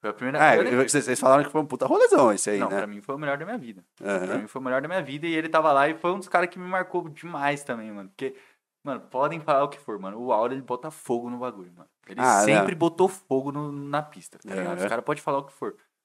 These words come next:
Speaker 1: mas o Aura, ele sabe, mano, arrebentar o
Speaker 2: Ah,
Speaker 1: negócio.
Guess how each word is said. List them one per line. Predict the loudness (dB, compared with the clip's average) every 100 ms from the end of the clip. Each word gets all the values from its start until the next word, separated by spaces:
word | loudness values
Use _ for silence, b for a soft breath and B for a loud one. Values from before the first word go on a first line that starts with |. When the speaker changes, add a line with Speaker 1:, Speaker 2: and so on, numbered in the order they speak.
| -16
Speaker 1:
mas | -12 -4
o |
Aura, | -4 -4
ele | -10
sabe, | -6 -4 -4
mano, | -6 -8 -8 -14 _ _ _ -12
arrebentar | -10 -8 -8 -4 0
o |
Speaker 2:
Ah, |
Speaker 1:
negócio. | 2